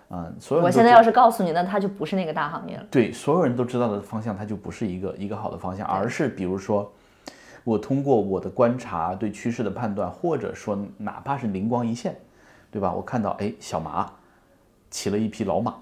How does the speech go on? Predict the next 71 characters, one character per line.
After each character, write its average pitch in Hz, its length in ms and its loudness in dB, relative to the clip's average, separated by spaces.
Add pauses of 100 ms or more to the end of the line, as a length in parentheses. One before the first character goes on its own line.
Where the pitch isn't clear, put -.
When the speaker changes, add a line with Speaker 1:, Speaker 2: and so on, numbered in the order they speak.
(240)
Speaker 1:
但 95 140 -4
我 90 80 -10
觉 85 120 -10
得， 82 60 -12 (140)
嗯， 101 240 -6
标 104 100 -4
错 104 140 -4
赌 92 120 -4
注 107 160 -4
了， - 80 -2 (200)
Speaker 2:
啊， - 80 -8
Speaker 1:
这 135 80 2
个 123 80 4
赛 135 160 8
道 131 120 12
非 127 120 6
常 127 120 10
适 117 140 8
合 139 100 12
他 113 120 6
们， 110 120 2
Speaker 2:
我 - 100 -4
赌 123 40 -4
它。 147 160 10
Speaker 1:
对， 160 340 10
Speaker 2:
只 190 140 2
要 208 140 12
Speaker 1:
啊。 101 320 10
Speaker 2:
但 269 180 8
凡 196 160 4
它 208 140 2
有 165 260 4 (200)
十 - 220 2
分 247 200 6
之 247 100 2
一、 247 80 2
百 185 180 4
分 202 160 2
之 220 80 6
一 233 80 4
机 208 160 2
会 214 80 2
能 185 140 0
杀 196 180 4
出 208 120 0
去， 170 340 2
Speaker 1:
没 143 120 4
有， 147 60 8
没 135 60 8
有， 123 60 8
Speaker 2:
我 185 80 8
的 160 80 4
赔 165 100 6
率 175 140 8
就 165 140 4
是 165 40 2
Speaker 1:
它 160 60 2
是， 156 100 4
它 143 60 4
是 - 80 -8
标 170 240 10
错 175 240 6
了 - 100 -2
售 135 220 0
价。 165 200 2 (160)
他 - 140 4
们 180 140 4
找 98 160 4
的 95 100 2
就 135 140 2
是， - 260 -2